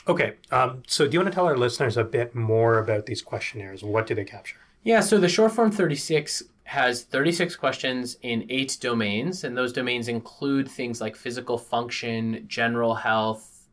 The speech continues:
Speaker 2: vitality, emotion, social, uh, function, mental health, so a v-, a variety of domains.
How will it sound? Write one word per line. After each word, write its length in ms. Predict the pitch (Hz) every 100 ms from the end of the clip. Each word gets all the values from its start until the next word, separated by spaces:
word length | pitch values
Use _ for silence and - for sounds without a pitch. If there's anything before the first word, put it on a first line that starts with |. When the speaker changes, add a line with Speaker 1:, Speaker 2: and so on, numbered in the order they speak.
| _
Speaker 2:
vitality, 1200 | 110 117 113 113 - 120 117 117 113 113 110 110 - _ _ _ _
emotion, 840 | 127 117 123 123 - 117 117 113 110
social, 960 | - 143 143 - 131 123 123 117 98 - _ -
uh, 380 | 98 95 71 71
function, 800 | - 139 127 - 120 117 113 - _
mental 460 | 113 131 135 135 123
health, 440 | 120 107 107 - - _ _
so 240 | - 170 160
a 100 | 139
v-, 120 | 139
a 80 | 139
variety 440 | 131 143 135 156 151
of 120 | 131
domains. 580 | 127 113 101 156 208